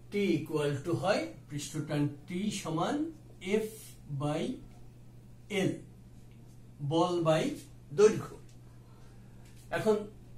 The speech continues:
এর একক কি হবে? আমরা জানি বলের একক নিউটন এবং দৈর্ঘ্যের একক মিটার,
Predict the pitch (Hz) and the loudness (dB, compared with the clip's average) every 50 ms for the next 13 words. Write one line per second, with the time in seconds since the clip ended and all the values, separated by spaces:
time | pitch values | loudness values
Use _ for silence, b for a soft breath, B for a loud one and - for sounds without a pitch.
0 | - - 160 165 165 160 190 208 208 - 277 254 - - 220 214 185 196 202 196 | -10 -4 0 0 0 2 2 0 2 2 0 -2 0 0 2 2 4 4 2 0
1 | - 320 - - - - 151 160 180 180 185 185 180 196 208 - - 147 151 156 | -2 -4 -6 -8 -4 0 2 2 4 4 4 2 2 2 2 0 0 0 2 2
2 | 156 160 160 165 151 147 143 - - 156 - - - 160 156 170 185 190 190 190 | 4 4 4 4 4 4 2 0 -2 -2 -4 -2 0 2 4 6 6 6 6 4
3 | 202 214 233 277 294 294 302 - - - - - - - - 156 160 202 220 254 | 2 2 2 0 -2 -4 -6 -8 -12 -16 -18 -18 -16 -10 -8 -4 -2 0 0 0
4 | 294 339 - - - - - - - - - - - - - - 147 139 165 165 | 0 -2 -4 -8 -14 -18 -18 -18 -20 -20 -20 -20 -20 -18 -12 -8 -4 0 4 4
5 | 170 151 131 - - 165 165 160 147 - - 208 214 214 - - 226 240 226 - | 4 4 2 0 -2 -2 -2 -2 -2 -2 -2 -2 -2 -2 -4 -4 -4 -4 -4 -4
6 | - - | -6 -8